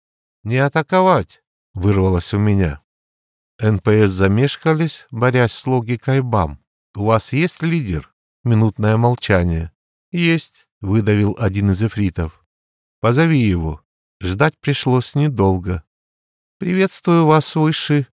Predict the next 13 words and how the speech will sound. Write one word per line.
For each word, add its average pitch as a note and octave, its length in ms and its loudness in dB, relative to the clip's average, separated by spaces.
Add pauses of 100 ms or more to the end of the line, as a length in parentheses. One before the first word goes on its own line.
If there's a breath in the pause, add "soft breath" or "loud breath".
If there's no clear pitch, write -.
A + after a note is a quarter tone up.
(220)
поклонился A2+ 720 2
маг G2 360 2
огня G#2 460 0 (220)
трехсотого A#2+ 680 0
уровня. D#2+ 640 -2 (840)
«Видишь E3+ 380 0
группу B2+ 380 2
бесов, C3 440 2
занимающихся B2 880 2
добычей A2+ 600 0
ископаемых?» F2 1000 -2 (240)
«Да». D3+ 360 0 (500)
«Значит, C#3+ 760 -2